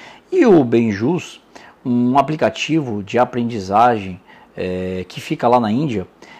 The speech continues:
viu o número de seus usuários subir para quase setenta milhões. Infelizmente, alunos em outros países, como aqui no Brasil,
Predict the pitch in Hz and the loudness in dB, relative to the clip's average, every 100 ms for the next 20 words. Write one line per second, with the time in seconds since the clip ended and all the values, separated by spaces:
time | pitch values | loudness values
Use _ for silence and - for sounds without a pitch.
0 | - 202 233 269 175 160 208 185 139 - | -8 0 2 4 4 4 4 2 0 -4
1 | 139 127 151 127 104 107 139 - 254 156 | -4 -4 -4 2 4 4 0 -4 -4 -2
2 | 113 175 214 - - _ - 208 202 - | -2 -2 -2 -8 -20 _ 2 6 6 4
3 | 170 143 220 220 220 - 240 - 196 202 | 2 4 4 2 -2 -2 -2 -2 -4 -4
4 | 254 196 107 107 - - _ - 381 - | -2 -2 -2 -4 -8 -16 _ -10 -6 0
5 | 151 98 101 113 123 - - - - - | 0 -2 -4 -4 -4 -10 -18 -20 -20 -10
6 | - - 123 110 113 123 - - 240 135 | -2 -2 0 0 -2 -4 -8 -6 -2 0
7 | 117 117 120 - - _ _ _ - 123 | -2 -4 -10 -10 -18 _ _ _ 0 2
8 | 101 151 147 - - 107 98 107 98 90 | 2 -2 -6 -12 -4 -4 -2 -2 -2 -4
9 | 87 139 202 | -4 -4 -6